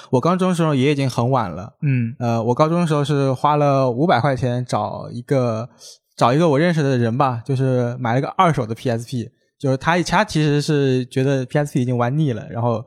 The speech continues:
Speaker 1: 就转给我了。那个时候确实不得不承认，就是，是盗版的那个P S P，
Speaker 2: 啊，
Speaker 1: 然后里面已经
Speaker 2: 我也是，我也是。
Speaker 1: 预装了一些游戏。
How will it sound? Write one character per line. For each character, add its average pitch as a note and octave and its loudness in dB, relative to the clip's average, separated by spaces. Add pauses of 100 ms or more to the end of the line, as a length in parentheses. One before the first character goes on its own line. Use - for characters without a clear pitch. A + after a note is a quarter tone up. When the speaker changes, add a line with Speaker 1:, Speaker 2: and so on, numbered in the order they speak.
(200)
Speaker 1:
就 C3+ -2
转 A#2+ 0
给 C3+ 0
我 A2+ 0
了。 A2+ -12
那 F#3+ 2
个 F3+ 2
时 C#3 0
候 C#3+ 0
确 D3 -2
实 C3 0
不 C#3 -2
得 B2+ 0
不 C3+ -6
承 - -4
认， A#2+ -4
就 A#2 -10
是， G#2+ -8 (300)
是 - -8
盗 D3+ 2
版 G#2 -2
的 F#2 -4
那 G2+ -2
个 G2 -8
P - -2
S A2 0
P， A2+ -6
Speaker 2:
啊， - -8
Speaker 1:
然 B2+ -2
后 A#2 2
里 A2+ -2
面 B2+ 4
已 - -
经 G#2+ -8
Speaker 2:
我 A2 -4
也 A2+ -2
是， A#2 -4
我 A2+ -2
也 G#2 -4
是。 - -4
Speaker 1:
预 C3 0
装 B2 0
了 B2+ -2
一 A#2+ -2
些 A2 -2
游 G2+ -6
戏。 G#2+ -8